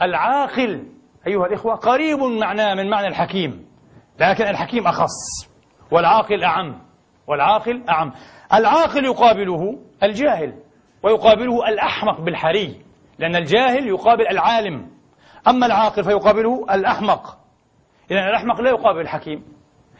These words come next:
والجاهل يقابل العليم ولا يقابل الحكيم. إذن من؟ من؟ من الذي يقابل الحكيم؟ صعب جدًا، صعب جدًا. يقابله أكثر من واحد أيها الإخوة، وأكثر من معنى.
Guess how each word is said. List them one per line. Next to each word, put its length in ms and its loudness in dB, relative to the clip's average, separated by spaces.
والجاهل 480 2
يقابل 340 2
العليم 440 -2
ولا 160 4
يقابل 340 4
الحكيم. 520 -4
إذن 240 -2
من؟ 120 2
من؟ 180 -4
من 80 2
الذي 220 -2
يقابل 380 0
الحكيم؟ 600 -6
صعب 280 -4
جدًا، 320 -18
صعب 280 -8
جدًا. 360 -8
يقابله 840 2
أكثر 300 -2
من 120 -6
واحد 420 -4
أيها 220 -14
الإخوة، 340 -20
وأكثر 400 0
من 180 -4
معنى. 380 -4